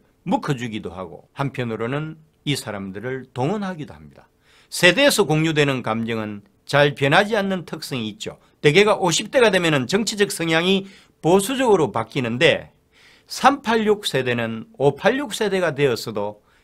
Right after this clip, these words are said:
진보 가치가 유지되는 경우가 많다는 것입니다. 이천십칠 년부터 시작된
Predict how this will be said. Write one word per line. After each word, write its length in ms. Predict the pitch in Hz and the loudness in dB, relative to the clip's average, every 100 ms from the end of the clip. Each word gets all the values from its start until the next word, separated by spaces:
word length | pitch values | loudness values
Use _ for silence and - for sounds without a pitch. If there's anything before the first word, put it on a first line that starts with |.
| _ | _
진보 340 | - 120 110 101 | -8 -6 -2 -2
가치가 520 | 98 - 110 113 - _ _ 139 | -4 -8 -4 -4 -6 _ _ -4
유지되는 800 | 139 135 147 151 151 165 170 156 | -2 0 -2 0 0 0 -4 -2
경우가 460 | 143 143 143 143 | -2 0 -2 -4
많다는 420 | 101 104 107 107 | -6 -10 -12 -14
것입니다. 400 | 92 - 73 - _ _ _ _ - - - | -12 -14 -18 -20 _ _ _ _ -20 -14 -2
이천십칠 760 | 160 156 226 226 214 - 240 | 0 2 2 2 -2 -2 0
년부터 300 | 220 202 196 | 2 2 0
시작된 580 | 175 180 165 160 156 139 | -2 2 2 4 0 0